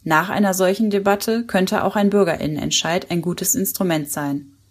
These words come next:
Bisher prallen die gegensätzlichen Meinungen aber meistens ungebremst aufeinander. Statt einer ruhigen Auseinandersetzung gibt es eine erhitzte Diskussion. Am Ende steht zwar eine Entscheidung,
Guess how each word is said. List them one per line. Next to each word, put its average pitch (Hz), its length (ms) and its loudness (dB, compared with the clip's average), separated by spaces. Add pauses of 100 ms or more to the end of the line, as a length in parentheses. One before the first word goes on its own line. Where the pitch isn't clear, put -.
(180)
Bisher 185 420 4
prallen 202 420 2
die 196 120 0
gegensätzlichen 190 720 0
Meinungen 202 560 0
aber 165 220 0
meistens 165 500 0
ungebremst 185 680 -2
aufeinander. 147 680 -4 (380)
Statt - 260 2
einer 180 240 2
ruhigen 208 420 4
Auseinandersetzung 202 1160 0 (160)
gibt 170 200 -4
es 175 140 -2
eine 165 240 -2
erhitzte 165 400 -4
Diskussion. 160 760 -4 (340)
Am 160 140 2
Ende 196 280 4
steht 190 280 2
zwar 160 160 -4
eine 165 240 -2
Entscheidung, 185 760 0